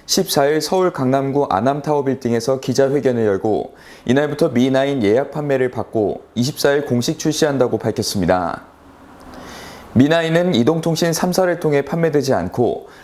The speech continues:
롯데 하이마트에서만 판매되는 자급제폰 형식을 취했습니다.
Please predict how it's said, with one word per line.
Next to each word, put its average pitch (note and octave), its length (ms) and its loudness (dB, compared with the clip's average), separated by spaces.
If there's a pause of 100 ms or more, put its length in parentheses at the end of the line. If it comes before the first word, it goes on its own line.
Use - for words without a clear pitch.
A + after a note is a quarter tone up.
롯데 A#2+ 320 2
하이마트에서만 D3+ 840 0
판매되는 C#3 540 -2
자급제폰 C#3+ 720 -2
형식을 C3+ 460 0
취했습니다. F2+ 800 0